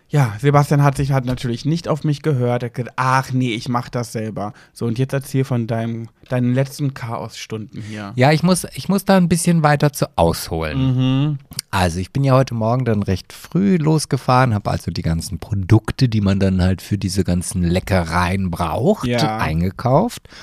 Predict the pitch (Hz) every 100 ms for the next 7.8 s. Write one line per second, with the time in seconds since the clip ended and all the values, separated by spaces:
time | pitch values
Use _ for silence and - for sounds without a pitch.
0 | - - - - - - 135 151 131 139
1 | - 123 151 _ - - 247 220 - 104
2 | - - 87 - _ _ _ - 262 294
3 | _ - 143 135 135 120 131 123 123 123
4 | 117 110 - 95 92 110 196 208 - -
5 | 165 165 - - - - _ _ - -
6 | _ 131 131 131 131 131 131 127 - -
7 | 117 - - 135 - 139 175 180